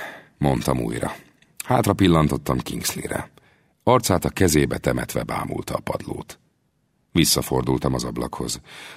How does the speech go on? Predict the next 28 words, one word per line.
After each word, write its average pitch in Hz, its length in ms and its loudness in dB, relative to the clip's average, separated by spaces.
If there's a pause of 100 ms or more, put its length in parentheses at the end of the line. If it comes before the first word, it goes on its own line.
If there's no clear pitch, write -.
Degarmo 90 600 4
eltűnt 62 400 -4
az - 160 -4
emelkedőn - 580 -8
túl. - 380 -8 (680)
Andy 95 300 6
a 82 80 6
gát 78 260 4
közepén 69 500 0
járt, 64 400 -2 (340)
lassan 82 440 4
lépkedett 73 520 2
hátra-hátra 62 800 -2
tekingetve. - 800 -8 (500)
Induló 71 480 6
motorhangját 62 720 -2
hallottam. 58 640 -6 (400)
Andy 131 220 4
felnézett 92 580 2
a 65 60 2
házra, 80 420 2
megfordult, 73 680 0
és 73 140 0
futni - 320 -2
kezdett 65 400 0
visszafelé 58 600 -2
a 52 100 0
gáton. - 540 -6